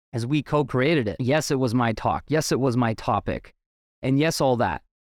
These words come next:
But I didn't, uh, fear the feedback, right? I actually wanted it. I'm like, "Come on, man. You're the pro. I'm paying you to help me with this." And he's sitting there literally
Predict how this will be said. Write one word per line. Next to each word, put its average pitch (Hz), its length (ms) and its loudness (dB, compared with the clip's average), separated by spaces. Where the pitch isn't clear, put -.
But 139 400 0
I 135 120 0
didn't, 156 600 0
uh, 123 540 2
fear 156 380 2
the 123 120 0
feedback, 131 760 -4
right? 127 280 0
I 135 80 0
actually 143 400 0
wanted 123 400 0
it. 98 160 -6
I'm 123 120 0
like, 123 180 -2
"Come 170 180 -2
on, 151 160 2
man. 135 220 -2
You're 165 240 2
the 139 80 -2
pro. 143 440 0
I'm 170 240 0
paying 160 340 2
you 156 300 0
to 131 100 -6
help 160 240 0
me 143 140 2
with 123 180 0
this." 107 300 -2
And 139 220 2
he's 208 280 0
sitting 180 280 -2
there 156 140 2
literally 143 600 2